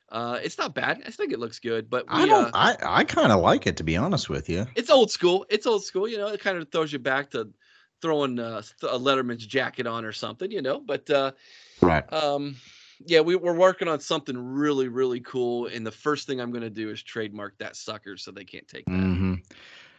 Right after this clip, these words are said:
Speaker 2: Yeah, and I, see, I know ours isn't. Now, I'm not worried about our logo. I'm more worried about our name in the future.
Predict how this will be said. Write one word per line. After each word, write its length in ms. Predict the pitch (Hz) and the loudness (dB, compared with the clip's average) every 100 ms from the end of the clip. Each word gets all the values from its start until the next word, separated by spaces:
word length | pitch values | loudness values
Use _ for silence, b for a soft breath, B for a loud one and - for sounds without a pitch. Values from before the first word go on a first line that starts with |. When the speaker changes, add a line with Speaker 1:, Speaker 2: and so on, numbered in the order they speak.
| b _ | b _
Speaker 2:
Yeah, 280 | 101 98 98 | 6 8 10
and 180 | 107 107 | 8 8
I, 280 | 98 113 - B B B | 8 6 4 B B B
see, 240 | - - 85 | -8 0 6
I 100 | 110 | 8
know 200 | 110 92 | 8 8
ours 320 | 92 104 101 | 8 8 6
isn't. 240 | 117 113 | 4 4
Now, 200 | 90 87 | 6 8
I'm 100 | 123 | 10
not 160 | 185 123 | 10 10
worried 200 | 123 117 | 10 10
about 180 | 104 90 | 8 6
our 160 | 82 82 | 6 8
logo. 440 | 123 131 98 92 | 10 10 8 8
I'm 140 | 110 | 8
more 200 | 135 110 90 | 8 6 6
worried 260 | 90 85 | 6 4
about 240 | 76 73 - | 4 0 0
our 300 | 78 78 82 | -4 -2 -2
name 300 | 85 98 90 | 0 2 0
in 80 | 76 | -2
the 80 | 76 | -6
future. 520 | - 71 - 64 | -6 -6 -4 -6